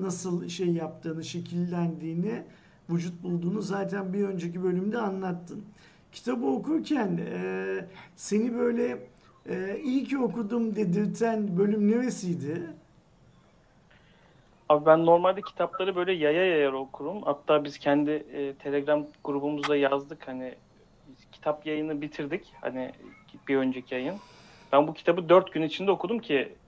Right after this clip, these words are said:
Speaker 2: ilk okumaya başlamadan önce işte Sabahattin Ali kitaplarında çok böyle eski dilden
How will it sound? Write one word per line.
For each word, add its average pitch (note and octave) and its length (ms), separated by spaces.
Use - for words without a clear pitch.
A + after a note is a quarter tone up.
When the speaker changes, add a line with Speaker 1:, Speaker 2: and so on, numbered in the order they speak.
Speaker 2:
ilk D#3+ 260
okumaya D#3+ 400
başlamadan E3 460
önce C#3+ 140
işte C#3 180
Sabahattin D3 520
Ali D3 160
kitaplarında C#3+ 540
çok - 260
böyle C#3+ 200
eski C#3+ 560
dilden C#3 480